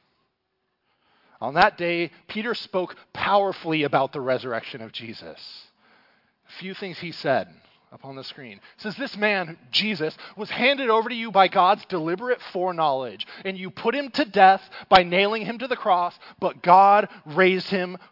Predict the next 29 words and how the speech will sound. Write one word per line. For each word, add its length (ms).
from 400
the 160
dead." 480
Or 140
Acts 380
two, 260
verse 220
thirty-two. 640
"God 380
raised 300
this 160
Jesus 460
to 120
life, 320
and 240
we 240
are 200
witnesses 1000
to 220
it." 380
Jesus 380
preached, 500
or 280
Peter 320
preached 500
the 80
resurrection 600
of 100
Christ 420